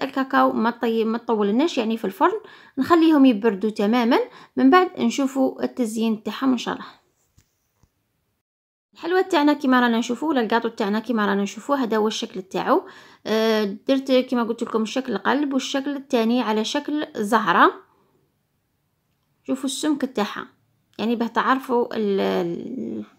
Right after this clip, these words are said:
يعني، القياس فقط او السمك. هنا الشكل الثاني. هنا تبغوا تلصقوها بالمربى، بكريمه الشونتيي، بالشوكولاته الايطالي، كريمه الزبده،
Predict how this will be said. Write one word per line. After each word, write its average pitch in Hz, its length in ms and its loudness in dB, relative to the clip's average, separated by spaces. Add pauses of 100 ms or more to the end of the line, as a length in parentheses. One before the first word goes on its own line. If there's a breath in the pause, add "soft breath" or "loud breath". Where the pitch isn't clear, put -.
يعني، 269 360 -2
القياس 311 500 -2
فقط 233 360 -4
او 226 100 0
السمك. - 560 -2 (1400 loud breath)
هنا 269 160 4
الشكل 269 320 0
الثاني. 240 580 2
هنا 330 160 4
تبغوا 311 280 0
تلصقوها 247 680 0
بالمربى، 220 680 0
بكريمه 220 420 -2
الشونتيي، 220 760 -4
بالشوكولاته 214 840 -2
الايطالي، 190 680 0 (360 loud breath)
كريمه 233 320 4 (120)
الزبده، 202 760 0